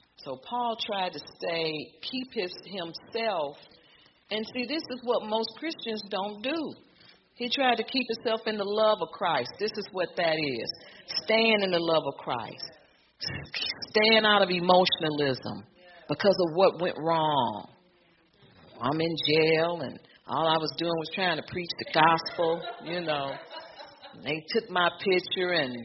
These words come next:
gave me some numbers, and now here I am again.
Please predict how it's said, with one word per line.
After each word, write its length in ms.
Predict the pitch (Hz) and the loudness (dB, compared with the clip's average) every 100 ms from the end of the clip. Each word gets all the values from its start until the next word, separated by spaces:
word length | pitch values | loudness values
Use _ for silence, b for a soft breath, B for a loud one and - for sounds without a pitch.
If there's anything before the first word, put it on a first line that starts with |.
| - - | -14 -2
gave 200 | 165 175 | 0 0
me 120 | 180 175 | -2 -4
some 240 | 143 143 | -4 -2
numbers, 520 | 170 180 175 175 175 170 | 4 4 4 2 0 0
and 160 | 143 165 | -2 0
now 180 | 175 170 | 0 2
here 200 | 190 185 | 2 6
I 180 | 175 170 | 6 6
am 180 | 170 165 170 | 4 2 4
again. 460 | 190 190 180 127 | 4 4 0 -2